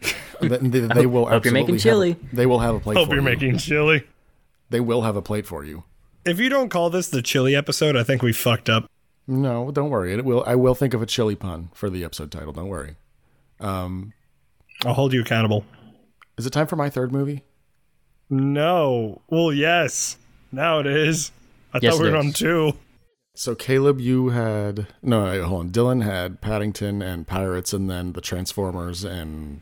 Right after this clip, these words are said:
Speaker 3: Pokemon two thousand.
Speaker 1: Pokemon two thousand. So you've had, there's your third. So we are on movie three.
Speaker 3: Yes. I
Speaker 1: I
Speaker 3: know
Speaker 1: think
Speaker 3: we were on three. I just thought we were on two for some reason.
Speaker 1: I think this is one of the most rewatchable movies ever made.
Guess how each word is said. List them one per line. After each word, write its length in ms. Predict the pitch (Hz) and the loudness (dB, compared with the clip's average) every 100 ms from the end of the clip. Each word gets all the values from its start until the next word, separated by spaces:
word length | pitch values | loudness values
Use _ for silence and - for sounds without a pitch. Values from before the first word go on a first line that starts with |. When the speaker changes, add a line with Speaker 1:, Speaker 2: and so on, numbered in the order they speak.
| - _ _ _ _ | -20 _ _ _ _
Speaker 3:
Pokemon 340 | - 165 143 131 | -2 0 0 0
two 100 | 123 | 0
thousand. 300 | 131 110 110 | 0 0 2
Speaker 1:
Pokemon 200 | 113 104 | 2 2
two 80 | 98 | 0
thousand. 220 | 87 90 | -2 -6
So 120 | 98 | -4
you've 200 | 98 113 | 0 2
had, 240 | 139 110 107 | 0 0 2
there's 200 | 117 110 | 2 2
your 80 | |
third. 280 | 110 101 73 | -2 -4 -4
So 180 | - 87 | -4 -2
we 160 | 90 98 | 0 0
are 120 | 98 | 0
on 140 | 98 | -2
movie 240 | 98 92 95 | -2 -4 -4
three. 240 | 90 69 - - - - | -6 -8 -12 -20 -20 -2
Speaker 3:
Yes. 240 | 143 110 - - - - - | 2 2 -2 -16 -20 -20 -2
I 120 | 170 | 2
Speaker 1:
I 20 | |
Speaker 3:
know 80 | 180 | 2
Speaker 1:
think 100 | 170 | 2
Speaker 3:
we 60 | |
were 100 | 156 | 2
on 120 | 147 131 | 0 0
three. 240 | 139 131 | 0 2
I 60 | 127 | 2
just 180 | 120 | 0
thought 120 | 139 117 | 0 2
we 100 | 113 | 2
were 60 | |
on 100 | 107 | 0
two 200 | - 120 | 2 0
for 120 | 107 | 2
some 160 | 110 110 | 0 2
reason. 280 | 110 113 110 - - - | 4 4 0 -4 -20 -6
Speaker 1:
I 120 | 120 | -4
think 220 | 123 143 | -2 -4
this 240 | 117 117 - | -2 -2 -2
is 160 | 104 98 | -4 -2
one 160 | 104 | -2
of 160 | 101 92 | -2 -2
the 100 | 95 | -2
most 300 | 92 82 - | -2 -6 -8
rewatchable 640 | 85 78 73 76 - 85 | -8 -6 -8 -10 -10 -10
movies 380 | 80 71 73 73 | -10 -12 -12 -12
ever 200 | 69 71 | -12 -12
made. 400 | 73 82 101 | -12 -8 -8